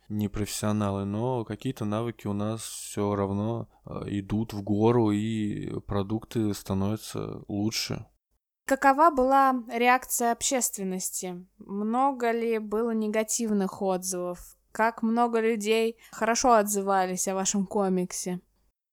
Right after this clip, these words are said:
Speaker 1: Ну, здесь можно делить на несколько лагерей. То есть гики, которые говорили: "Чё, комикс о рэпере, комикс о Паже Технике?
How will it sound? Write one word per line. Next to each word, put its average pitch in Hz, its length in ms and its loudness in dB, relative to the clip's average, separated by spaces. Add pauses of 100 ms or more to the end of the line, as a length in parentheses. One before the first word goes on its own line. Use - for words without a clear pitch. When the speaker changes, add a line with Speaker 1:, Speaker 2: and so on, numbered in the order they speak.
Speaker 1:
Ну, 131 200 2
здесь 127 340 2
можно 127 340 0
делить 110 640 -2
на 101 840 0
несколько 104 760 4 (120)
лагерей. 104 680 4 (100)
То 107 100 2
есть 98 200 0
гики, 107 420 2
которые 104 400 2
говорили: 104 360 2 (360)
"Чё, 160 640 8
комикс 170 420 2
о 165 100 0
рэпере, 156 540 4
комикс 156 400 0
о 160 60 -2
Паже 160 260 -2
Технике? - 600 0